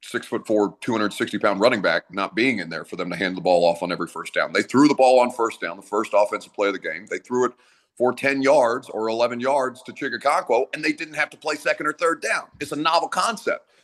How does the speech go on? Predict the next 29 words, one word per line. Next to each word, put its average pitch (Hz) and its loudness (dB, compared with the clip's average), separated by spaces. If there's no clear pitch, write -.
If 123 -8
you 160 2
can 156 -2
stay 160 4
out 156 6
of 151 2
third 156 2
down 180 0
the 139 -2
way 147 4
that 147 -8
this 147 -4
team 147 -6
just, 110 -18
God 139 2
help 170 2
them, 127 -6
cannot 143 -2
do. 214 0
And 113 -8
then, 117 -6
you 117 -10
know, 101 -6
Treylon 101 -4
Burks 104 0
gets - -10
a 87 -4
hold, 131 6
and 95 -4